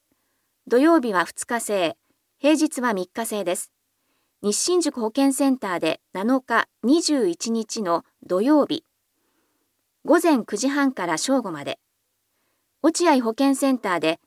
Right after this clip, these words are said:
十日、十七日、二十四日の火曜日、午後一時半から四時までです。育児相談、牛込保健センターで二十五日水曜日、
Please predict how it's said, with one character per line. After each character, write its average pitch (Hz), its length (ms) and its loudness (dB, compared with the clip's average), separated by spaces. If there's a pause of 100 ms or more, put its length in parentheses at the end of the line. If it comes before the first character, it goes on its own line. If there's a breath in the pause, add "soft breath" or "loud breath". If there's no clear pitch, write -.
(160)
十 254 240 0
日、 - 280 -2 (120)
十 240 260 0
七 285 240 2
日、 185 400 -4 (100)
二 277 140 2
十 302 240 2
四 175 260 0
日 190 140 -10
の 185 120 -8
火 - 160 -8
曜 185 220 -2
日、 - 180 -10 (720)
午 302 160 4
後 214 100 4
一 311 220 -2
時 320 80 0
半 330 240 0
か 233 100 -4
ら 202 60 -4
四 202 140 -2
時 208 100 -8
ま 180 80 -8
で 165 100 -8
で 160 120 -2
す。 - 180 -14 (1700)
育 302 220 0
児 339 140 0
相 330 260 0
談、 143 220 -4 (460)
牛 240 200 -2
込 311 200 4
保 285 100 2
健 285 200 0
セ 277 160 0
ン 254 80 0
タ 196 140 -6
ー 165 40 -4
で 160 100 -6
二 262 180 2
十 285 240 0
五 220 120 -4
日 180 280 -6
水 208 340 -4
曜 180 180 -2
日、 143 180 -8